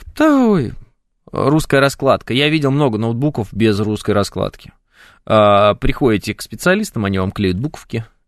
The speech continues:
и вся русская раскладка сразу же на месте. Это ж такая чепуха. Вот вы можете посмотреть на клавиатуре, буковки-то приклеены зачастую. Да-да-да, вот прям клавиатура перед вами, буковки пред-, приклеены зачастую.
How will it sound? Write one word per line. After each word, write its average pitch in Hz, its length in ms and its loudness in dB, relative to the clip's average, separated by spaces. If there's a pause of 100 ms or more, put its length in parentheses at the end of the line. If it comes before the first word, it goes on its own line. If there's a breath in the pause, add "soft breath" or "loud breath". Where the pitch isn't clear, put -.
(120)
и 117 100 -10
вся - 380 -2
русская 117 340 -4
раскладка 101 520 -2
сразу 107 340 -4
же 95 100 -8
на 90 60 -4
месте. 95 420 -10
Это 139 180 -6
ж - 40 -10
такая 120 280 -2
чепуха. - 440 -4
Вот 127 180 -6
вы 143 60 0
можете 143 280 0
посмотреть 143 580 -2
на 107 380 0 (340)
клавиатуре, 110 640 -2 (380 soft breath)
буковки-то - 440 -6
приклеены 92 580 -2
зачастую. - 640 -14 (1200)
Да-да-да, 147 680 -4
вот 127 140 -12
прям 123 240 -2
клавиатура 123 440 0
перед 110 280 -2
вами, 92 460 -2
буковки - 460 -8
пред-, - 260 -6 (240)
приклеены 76 540 -8
зачастую. - 540 -18